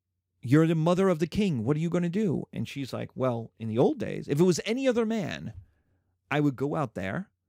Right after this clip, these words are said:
wearing a silk nothing and seduce him, promise him stuff. But this is Stannis.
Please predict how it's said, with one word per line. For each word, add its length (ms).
wearing 320
a 60
silk 440
nothing 480
and 180
seduce 380
him, 260
promise 440
him 140
stuff. 420
But 140
this 180
is 100
Stannis. 680